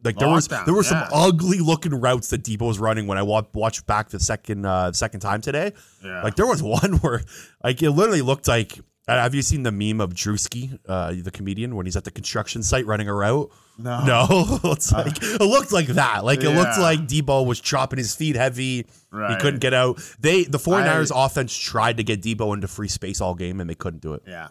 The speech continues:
Speaker 2: I don't think anybody put more money in their pocket this season
Speaker 1: Yeah.
Speaker 2: than Snead. Like, going into the year, where we, you could probably, you thought of him as an above-average corner, and I, he could have easily been all pro this season.
Speaker 1: For sure. Hundred percent. Uh, he, uh,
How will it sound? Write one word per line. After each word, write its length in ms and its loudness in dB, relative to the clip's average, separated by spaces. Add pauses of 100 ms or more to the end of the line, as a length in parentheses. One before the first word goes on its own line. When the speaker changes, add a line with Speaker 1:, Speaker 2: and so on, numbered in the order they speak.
Speaker 2:
I 160 -2
don't 180 0
think 220 -6
anybody 460 -4
put 200 -8
more 160 -6
money 240 -6
in 80 -8
their 140 -10
pocket 500 -10
this 140 -18
season 440 -8
Speaker 1:
Yeah. 60 -16
Speaker 2:
than 160 -16
Snead. 500 -12
Like, 180 -20 (140)
going 240 -6
into 140 -4
the 60 -4
year, 440 -4
where 200 -6
we, 300 -6 (420)
you 100 -4
could 180 -4
probably, 320 2
you 280 -6
thought 360 2
of 60 0
him 100 -2
as 100 -2
an 60 -4
above-average 600 -2
corner, 440 -4
and 180 -12 (300)
I, 140 -10
he 240 -10
could 140 -4
have 100 -2
easily 420 0
been 180 -2
all 200 2
pro 320 -6
this 160 -12
season. 320 -20 (160)
Speaker 1:
For 140 -4
sure. 280 -2 (440)
Hundred 140 0
percent. 380 -4
Uh, 40 -8
he, 340 -2
uh, 320 2